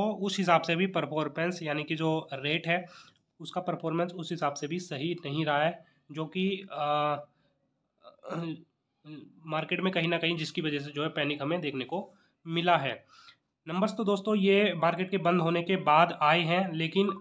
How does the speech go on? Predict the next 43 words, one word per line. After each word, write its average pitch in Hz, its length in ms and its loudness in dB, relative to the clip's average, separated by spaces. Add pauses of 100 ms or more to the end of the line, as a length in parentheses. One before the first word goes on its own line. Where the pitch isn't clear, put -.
(400)
आ, 151 160 -6
इसी 175 260 2
न्यूज़ 185 300 6
पे 196 180 4 (200)
कि 185 240 0
इन्फ्लेमेशन 175 640 0
डेटा 156 260 2
आज 156 300 0
के 175 100 -8
दिन 170 140 -4
आने 156 240 2
वाला 156 240 2
है। 160 120 4
जैसे 151 260 -6
कि 170 220 -2 (340)
किसी 180 180 -8
कंपनी 175 340 -2
के 180 100 2
नंबर्स 165 400 0
जब 170 120 0
आने 160 180 4
होते 160 260 0
हैं 165 260 -2 (340)
तो 160 60 -12
नंबर्स 165 380 2
शाम 165 440 0
को 175 100 -2
आते 170 240 4
हैं, 175 160 2
लेकिन 170 280 0
पूरे 185 320 2
दिन 170 180 -2
जो 160 120 0
है 160 100 2
स्टॉक 160 400 -6
पाँच 156 180 -2
परसेंट, 156 340 -6
दस 143 160 -10
परसेंट 151 300 -8
पिट-, 156 220 -14
पिटा 160 180 -2
रहता 156 280 0
है। 214 160 -2